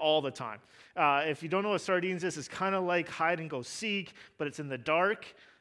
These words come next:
And the object is, is one person goes hide and everybody tries to find them. And then you kinda just, well, you pack into whatever place in like a ca-, like sardines in a can. So you're just all congested. So the object is to be the first so that you could be the next person to hide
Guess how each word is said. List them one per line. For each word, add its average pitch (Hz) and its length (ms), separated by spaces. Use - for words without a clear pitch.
And 151 120
the 170 100
object 165 480
is, 160 240
is 131 180
one 165 220
person 165 360
goes 135 220
hide 185 560
and 156 140
everybody 151 420
tries 135 380
to 135 60
find 185 400
them. 180 200
And 147 100
then 151 140
you 156 80
kinda 160 380
just, 143 440
well, 139 200
you 139 100
pack 151 380
into 151 240
whatever 131 420
place 147 340
in 135 140
like 123 200
a 123 40
ca-, 131 300
like 123 200
sardines 123 340
in 120 100
a 123 40
can. 143 340
So - 120
you're 139 100
just 139 240
all 139 460
congested. 131 600
So 147 100
the 147 100
object 180 420
is 160 260
to 156 160
be 170 280
the 156 140
first 180 580
so - 240
that 147 140
you 165 180
could 147 260
be 165 300
the 151 140
next 170 320
person 143 400
to 123 200
hide 123 420